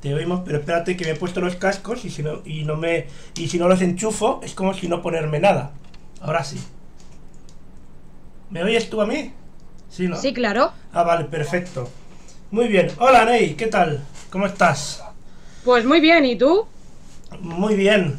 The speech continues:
Speaker 1: ¿Qué tal está tu gatito?
Speaker 2: Muy bien, muy bien. La verdad es que ahora mismo tengo bastantes más. O sea, se me han multiplicado como si fueran panes.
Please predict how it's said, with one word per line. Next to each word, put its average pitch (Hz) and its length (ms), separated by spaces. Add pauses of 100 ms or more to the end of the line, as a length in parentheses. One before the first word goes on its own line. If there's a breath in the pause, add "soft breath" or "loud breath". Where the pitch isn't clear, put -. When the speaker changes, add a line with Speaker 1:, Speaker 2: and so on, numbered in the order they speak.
(120)
Speaker 1:
¿Qué 214 80
tal 220 180
está 220 240
tu 208 100
gatito? 180 440 (1400 loud breath)
Speaker 2:
Muy 302 220
bien, 311 260
muy 302 160
bien. 285 360
La 254 120
verdad 262 280
es 330 120
que 349 80
ahora 320 180
mismo 311 280
tengo 285 260
bastantes 247 540
más. 254 340
O - 80
sea, 202 500
se 247 160
me 247 160
han 285 140
multiplicado 294 640
como 262 240
si 254 120
fueran 269 360
panes. 196 460